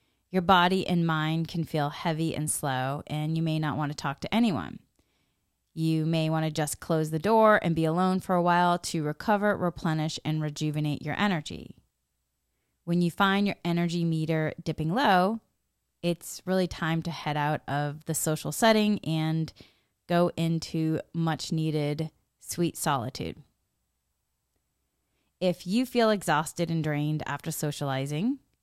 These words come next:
you, my friends, may be experiencing a social hangover. And research estimates that both introverts and extrovert, extroverts, social interactions extending three hours or more can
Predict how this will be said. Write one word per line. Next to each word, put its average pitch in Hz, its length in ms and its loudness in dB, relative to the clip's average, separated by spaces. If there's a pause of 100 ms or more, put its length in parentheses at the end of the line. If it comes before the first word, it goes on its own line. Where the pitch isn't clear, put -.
(480)
you, 156 280 -2
my 160 120 -2
friends, 165 460 -2
may 147 200 -2
be 160 120 -2
experiencing 147 800 -4
a 156 80 -4
social 147 420 -6
hangover. 180 680 -2 (380)
And 156 380 -2
research 175 500 -2 (100)
estimates 156 520 -4
that - 240 -6
both 156 320 -2 (440)
introverts 220 520 0 (100)
and 196 380 2
extrovert, 151 540 -4 (120)
extroverts, 156 760 -6 (560)
social 208 400 0
interactions 175 720 0
extending 165 560 -2
three 226 520 0
hours 180 400 2
or 175 40 -2
more 156 440 0
can 165 480 -2